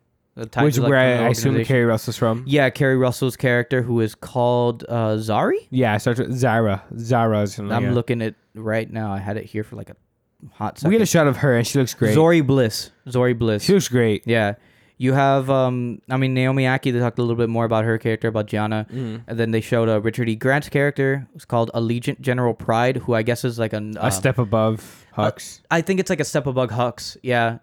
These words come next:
Speaker 1: And they kinda just work together more on, like, the, um, the First Order stuff, I guess, more
Speaker 2: They,
Speaker 1: so than
Speaker 2: they must
Speaker 1: Kylo.
Speaker 2: be, like, the duo, and Kylo's doing his own thing. That's why I, I assume Kylo's going to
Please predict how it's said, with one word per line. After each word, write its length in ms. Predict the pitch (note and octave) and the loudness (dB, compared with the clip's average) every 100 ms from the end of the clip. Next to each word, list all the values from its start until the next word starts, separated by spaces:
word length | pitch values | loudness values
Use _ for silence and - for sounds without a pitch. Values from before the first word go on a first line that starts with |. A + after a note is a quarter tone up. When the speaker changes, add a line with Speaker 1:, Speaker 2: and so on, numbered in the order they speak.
| - | -10
Speaker 1:
And 160 | B2 A#2+ | -4 -2
they 80 | |
kinda 200 | A#2 B2+ A#2 | -2 -2 -2
just 120 | A#2 | -2
work 160 | A#2 A2+ | -2 0
together 280 | A2+ A2 A2 | 0 0 0
more 220 | G#2+ G#2+ | 0 0
on, 120 | G#2+ | 0
like, 180 | G#2 G2+ | -2 -2
the, 80 | A2 | 0
um, 520 | G2+ G2 F#2+ F#2 F#2 - _ _ _ - - | 0 -2 -4 -8 -12 -16 _ _ _ -20 -12
the 460 | C3 A#2 G2+ F#2+ - | -4 -2 -2 -4 -10
First 420 | _ - G2+ - | _ -10 -10 -6
Order 200 | A#2+ C3+ | -4 -4
stuff, 320 | G#2+ G#2+ G2 | -6 -6 -6
I 80 | G#2 | -6
guess, 200 | G#2 G#2 - | -6 -8 -2
more 100 | C3+ | 0
Speaker 2:
They, 120 | D3 | 2
Speaker 1:
so 60 | |
than 120 | A#2 A2 | 2 2
Speaker 2:
they 80 | |
must 180 | C#3+ D3 | 2 2
Speaker 1:
Kylo. 40 | G#2+ | 2
Speaker 2:
be, 40 | |
like, 140 | C#3+ | 2
the 100 | B2+ | 2
duo, 460 | A#2 B2 A#2 A2+ A2 - | 2 2 2 2 -2 -4
and 160 | A2+ B2 | -4 -2
Kylo's 360 | B2 A#2+ B2 | 2 2 2
doing 240 | A#2 C3 B2 | 2 0 0
his 100 | A#2+ | 0
own 160 | A2 | -2
thing. 160 | G#2+ A2+ | -2 0
That's 160 | F3 G3 | 2 4
why 280 | A#3+ F#3+ C#3+ | 4 4 2
I, 20 | |
I 100 | C#3+ | 2
assume 400 | D3+ A#2+ D#3 D#3+ | 0 0 0 -2
Kylo's 320 | C3+ C3 C#3 B2 | 0 2 2 2
going 520 | A#2+ B2+ A#2+ G#2+ G#2+ _ _ _ _ _ | 4 4 2 -2 -8 _ _ _ _ _
to 540 | - C3+ B2+ A#2 A2+ | -4 0 2 4 2